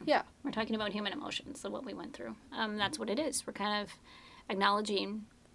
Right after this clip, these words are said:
Speaker 2: the difficult emotions that people have when they go through some kind of trauma or difficult situation, and that really needs to be talked about.
Speaker 1: Yeah.
Speaker 2: Everyone needs to talk about it, no matter what you're experiencing.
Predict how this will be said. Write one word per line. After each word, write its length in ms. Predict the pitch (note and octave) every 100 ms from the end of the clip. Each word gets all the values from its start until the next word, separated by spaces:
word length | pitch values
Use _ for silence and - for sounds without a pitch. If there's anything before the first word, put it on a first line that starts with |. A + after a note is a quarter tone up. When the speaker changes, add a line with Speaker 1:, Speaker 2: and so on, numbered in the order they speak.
| - -
Speaker 2:
the 80 | G3+
difficult 400 | G3+ G3+ A3 A3
emotions 680 | G3+ - - A3+ A#3 - - -
that 260 | F#3 F#3 C#4 -
people 260 | G#3+ G#3
have 240 | G3 F3 F3+
when 100 | G3+
they 100 | E3+
go 140 | F3
through 300 | E3 F#3+ E3+ - -
some 260 | - - F3+
kind 180 | F#3
of 60 | F3+
trauma 320 | - F3 E3
or 60 | -
difficult 400 | - - - -
situation, 600 | - - G3 C#4 - -
and 100 | C4+
that 120 | E3+ - - -
really 480 | G#3 A3 G3+ G3 G3+ - -
needs 520 | G#3 F#3 G3 G3+ - - -
to 80 | -
be 100 | F3
talked 260 | F3 -
about. 240 | G#2+ - C#4 - - -
Speaker 1:
Yeah. 160 | G#3+ G#3+ - - - - - -
Speaker 2:
Everyone 400 | G3+ G3 F3+ F#3
needs 200 | F3+ -
to 60 | G#3
talk 260 | - A3+
about 200 | G3 G3+
it, 60 | -
no 140 | A3+
matter 300 | G#3 G#3 G3
what 320 | F#3+ F#3 G3 A3+
you're 140 | F#3+
experiencing. 880 | - - - - - - - C4